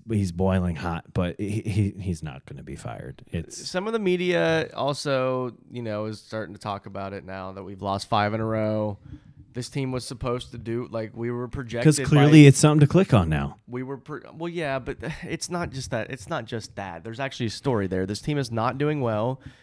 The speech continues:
Speaker 2: and I understand that the coach is the first person that you look at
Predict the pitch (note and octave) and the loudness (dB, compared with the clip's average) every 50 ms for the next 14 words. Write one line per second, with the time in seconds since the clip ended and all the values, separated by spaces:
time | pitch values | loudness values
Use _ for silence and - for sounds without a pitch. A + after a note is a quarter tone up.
0 | _ _ _ - - A#2 C3 C#3+ D3+ D3 C3 - - _ _ _ _ _ _ _ | _ _ _ -4 0 0 0 2 0 -2 -4 -6 -12 _ _ _ _ _ _ _
1 | _ _ _ - - C3 D#3 E3+ F3 E3+ F3+ E3+ - - F3 G3+ A3 F#3 C#3 C3 | _ _ _ -4 0 0 2 2 2 0 -2 -2 -2 0 0 2 2 2 2 2
2 | A#2+ - D#3+ - C3 - - C#3+ C#3 D#3 E3 D#3 - - - - - _ - A#2+ | 0 0 0 -4 -4 -2 2 2 2 4 2 0 -4 -8 -10 -10 -12 _ -2 0
3 | A#2+ B2 C3+ C#3 C3+ C3+ B2+ C3 - - - - _ _ _ _ _ _ _ _ | 0 2 2 0 -2 -4 -6 -10 -12 -14 -16 -20 _ _ _ _ _ _ _ _
4 | _ _ _ _ _ _ - A2+ A#2+ - - C3 C3 C3 - - - C#3+ C3+ B2 | _ _ _ _ _ _ -12 -12 -10 -8 -4 -2 -2 -2 -2 -2 -2 -2 -2 -4
5 | - C#3 C3 B2+ F#2+ G#2 C3 B2+ A#2+ C#3 D3+ - C3+ A2 G#2+ B2 C#3+ - | -4 -4 -4 -4 -2 -2 -2 -2 0 -2 -2 -2 -2 0 0 0 -2 -4